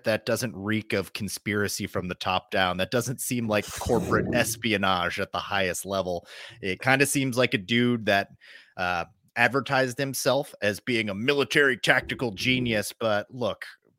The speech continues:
Speaker 1: Marines, all right, why don't you go ahead and, and take a playoff or two here? Like,
Speaker 2: <laughs>
Speaker 1: you're not the special forces, all right? I'm, I'm a former Navy guy myself, so I can, like, at least talk about veterans here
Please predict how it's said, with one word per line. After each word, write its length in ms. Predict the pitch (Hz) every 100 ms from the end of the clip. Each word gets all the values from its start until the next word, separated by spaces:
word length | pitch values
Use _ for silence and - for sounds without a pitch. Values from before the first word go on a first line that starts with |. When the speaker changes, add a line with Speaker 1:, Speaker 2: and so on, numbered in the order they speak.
| 110
Speaker 1:
Marines, 560 | 117 104 104 98 92 -
all 140 | 110
right, 200 | 101 98
why 140 | 104 117
don't 220 | 117 -
you 80 | 104
go 220 | 107 95
ahead 240 | 104 92
and, 180 | 90 90
and 240 | 101 90 -
take 200 | 117 101
a 40 |
playoff 600 | - 104 92 87 87 -
or 80 | 98
two 240 | - 104
here? 340 | 98 107 233 196
Like, 220 | 208 190
Speaker 2:
<laughs> 40 | 185 - - _ _ _ _ - - -
Speaker 1:
you're 120 | 139
not 160 | 151 151
the 80 | 160
special 420 | - 156 - 147
forces, 800 | - 143 123 - 117 110 101 117
all 160 | 104
right? 220 | 104 107
I'm, 340 | 107 113 120 110 -
I'm 120 | 120
a 20 |
former 320 | - 147 143
Navy 340 | 135 139 139 131
guy 220 | 139 131
myself, 480 | 131 127 139 117 -
so 100 | 120
I 80 |
can, 220 | 117 135 123
like, 260 | 117 110
at 160 | 117 -
least 320 | 131 127 -
talk 240 | 156 131
about 420 | 104 98 127 139 98
veterans 560 | 104 101 98 98 98
here 280 | - 98 95